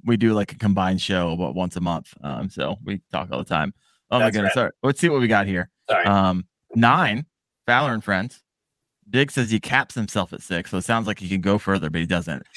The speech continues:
Speaker 1: Rewind shot, four is my preference. Lost and tackle, six. What else we get? Normally six.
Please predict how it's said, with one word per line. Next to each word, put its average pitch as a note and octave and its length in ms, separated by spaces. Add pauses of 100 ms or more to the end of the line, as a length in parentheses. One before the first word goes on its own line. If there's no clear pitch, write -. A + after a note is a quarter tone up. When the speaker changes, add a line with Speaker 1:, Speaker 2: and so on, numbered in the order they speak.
(160)
Speaker 1:
Rewind A#2 440
shot, G#2 280
four A2 200
is G#2+ 80
my G2+ 100
preference. - 480
Lost A#2 260
and - 80
tackle, F#2 380
six. - 640 (400)
What F#2 120
else E2 120
we D2+ 60
get? D#2 100
Normally A2 380
six. - 580